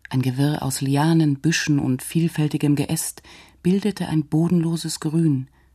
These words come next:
durch das nur gedämpfte Geräusche drangen. Aber am Waldboden gab es ein Netzwerk aus Pfaden, die von den kleineren Tieren benutzt wurden. Auch der Kakapo wanderte auf diesen Wegen umher, denn er konnte nicht fliegen.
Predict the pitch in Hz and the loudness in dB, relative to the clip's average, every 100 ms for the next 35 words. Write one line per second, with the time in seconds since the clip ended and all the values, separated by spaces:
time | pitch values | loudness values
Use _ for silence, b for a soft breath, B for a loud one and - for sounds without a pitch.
0 | b 139 - 135 139 131 135 135 147 - | b -8 -4 0 0 0 2 2 2 0
1 | 147 139 147 - 139 139 135 160 _ _ | -4 -2 -2 -4 -6 -6 -8 -10 _ _
2 | _ _ _ _ _ _ _ B B B | _ _ _ _ _ _ _ B B B
3 | B 165 175 170 156 160 - 208 220 220 | B 0 2 2 2 0 -2 -4 0 0
4 | 175 185 - - - 160 156 180 - 165 | 0 -4 -4 -4 0 2 2 0 -4 -2
5 | 165 - 156 - - 151 147 139 131 B | -4 -4 -6 -8 -4 -2 0 0 -2 B
6 | B B - 135 135 127 143 156 147 127 | B B -6 0 0 2 2 4 4 2
7 | 131 143 135 131 139 135 - 135 135 135 | 0 2 2 4 2 0 -4 -4 0 -2
8 | - _ _ B B B 175 202 - 214 | -4 _ _ B B B -2 -2 -2 -2
9 | 202 208 190 - 135 127 135 160 160 139 | -2 -2 -2 -2 -2 2 2 2 0 -6
10 | 135 139 135 127 131 143 151 135 135 143 | -4 -2 0 2 2 2 2 2 2 0
11 | 151 B B B B - 190 - 143 135 | -2 B B B B -8 -6 -4 -4 -2
12 | 143 139 - 170 165 - | -2 -4 -8 -4 -2 -4